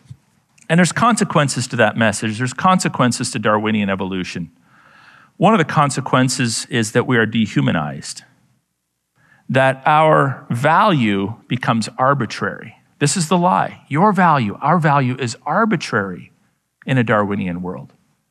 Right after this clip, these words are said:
So if you're disabled, you're disposable. If you're an inconvenient fetus, we can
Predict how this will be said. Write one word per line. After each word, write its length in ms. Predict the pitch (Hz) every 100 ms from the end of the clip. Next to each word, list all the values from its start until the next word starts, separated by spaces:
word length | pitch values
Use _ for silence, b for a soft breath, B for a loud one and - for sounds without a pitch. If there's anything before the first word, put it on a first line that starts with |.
| _ _ _ b b b b b b
So 220 | - 233
if 140 | 214 233
you're 100 | 220
disabled, 720 | 208 - 214 240 339 277 - - _ - _
you're 420 | 180 202 - 156 B B B B B _ _ _ _ _ _ _ _ _ _ _ _ _ _ _ _ _
disposable. 1080 | 190 - - 226 233 175 123 104 87 - - _ _ _ _ _ _ _ _ _ _ _ _
If 160 | 160
you're 160 | 240 233
an 140 | 185 -
inconvenient 880 | 214 220 214 214 156 202 202 190 180
fetus, 680 | - 196 254 285 - - - _ _ _ _ _
we 100 | 202
can 320 | 196 165 -